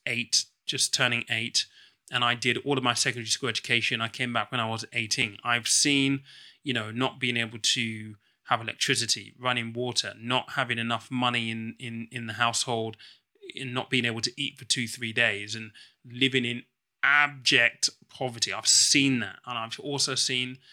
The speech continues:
the side that we've become accustomed to here in the Western society, where sometimes the biggest concerns that we have is what, what flat screen T V we should buy. And I know that that is, you know, depending on where you are in the social status, but I've seen both sides to it.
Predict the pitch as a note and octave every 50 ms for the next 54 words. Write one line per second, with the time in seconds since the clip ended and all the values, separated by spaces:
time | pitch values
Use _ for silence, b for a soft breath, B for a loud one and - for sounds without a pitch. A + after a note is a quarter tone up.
0 | b b b - - - - - D3 D3+ D#3+ E3 D3+ - - C#3 C3+ C3 C3+ C#3
1 | - - C#3 C3 C3 B2 - - C3 - - - B2+ A#2 - C3+ A#2+ B2+ B2+ B2
2 | B2 A#2+ B2+ C#3 C#3 - - A#2+ - - - A#2+ A2 G#2 G2+ - G#2+ G#2 G#2+ A2+
3 | A2 A2 A2 - B B B B B B - C#3 C3 A#2+ - C3 B2 A#2+ - -
4 | A#2 A#2+ B2+ A#2 B2 - - - B2 - - B2+ A#2+ A2 G2+ A#2 A#2 B2 A2+ A2
5 | B2 A#2 A#2 A2+ A2+ A2+ G#2+ G#2+ A#2 A#2+ A#2 - - b b b b b b b
6 | C3 A#2+ - - - C#3 C3 A#2 - - - - - - - C3+ B2 A#2+ A#2 A2+
7 | - C3+ A#2+ A#2+ A#2 C3 C3 B2+ A#2 A2+ B2 A2 - - A#2+ A2+ G#2+ A#2 A2+ G#2
8 | G2+ G#2+ A2 A#2 B2+ B2+ B2+ B2+ C3 C3+ B2 A2+ B2 A#2+ A#2+ - A#2+ A#2+ A#2 A2
9 | - - - - _ _ - C#3 A2+ G#2+ A2+ A2+ A#2+ - - C3 B2 A#2+ - A#2+
10 | A#2 A#2 A#2+ A#2+ A#2 A#2 A#2 A#2 A#2 A#2 A2+ A2+ A2+ A2 A2 - - C#3 C3 B2+
11 | - - A2+ - A#2+ A2 A2 - - A#2+ - - - C#3+ C3+ B2+ - B B B
12 | B B B B B - B2+ B2 - - C#3 C3 B2 A2 C#3 C3 B2 - - -
13 | E3 E3 D#3 D3+ - - - - -